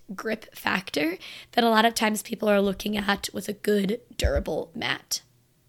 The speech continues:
So I guess I should say maybe four tips for some movement you can do by yourself,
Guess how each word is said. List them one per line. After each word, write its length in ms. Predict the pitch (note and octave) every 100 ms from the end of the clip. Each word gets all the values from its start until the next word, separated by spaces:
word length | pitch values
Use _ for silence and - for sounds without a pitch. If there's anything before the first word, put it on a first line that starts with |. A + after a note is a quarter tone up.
| _ _ _ - - -
So 180 | - C4
I 60 | C#4+
guess 200 | F#4 F#4
I 80 | G#4+
should 220 | C#4+ -
say 220 | A#3+ G#3+
maybe 300 | G3+ G3+ G3
four 460 | - - F#3+ G3 G3
tips 600 | - G3 - - - -
for 480 | - A3+ G3+ G3
some 360 | G#3+ - F#3+ F#3+ -
movement 440 | G3+ A3+ B3 A3+
you 40 |
can 140 | A#3+ A3
do 120 | A#3
by 120 | G#3+
yourself, 580 | G#3+ G#3+ - C4 C4